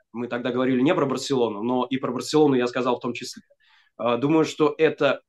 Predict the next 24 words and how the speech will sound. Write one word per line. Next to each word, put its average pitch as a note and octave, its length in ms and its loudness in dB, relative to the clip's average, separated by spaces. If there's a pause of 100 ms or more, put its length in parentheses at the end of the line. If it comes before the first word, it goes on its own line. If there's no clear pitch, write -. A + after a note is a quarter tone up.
(240)
реально B2+ 460 0
абсолютно, D3+ 680 -2
но, C#3 600 2
э, A2+ 140 -8
не D3 160 -2
нужно C#3 300 -2
Митчеллу C#3 480 -2
и B2+ 200 -2
чемпионату C3 520 -6
Испании. A2 340 -6 (580)
А A#2+ 140 -2
что D#3+ 160 0
касается D#3+ 380 0
Хаби D#3+ 240 2
Алонсо E3 320 2
и - 20 0
Де D#3 140 0
Зерби, E3+ 420 0 (240)
да, D#3+ 400 2
как E3 200 -4
два F3 140 2
современных E3+ 500 -2
тренера, F3+ 520 0
тренера, D3 640 0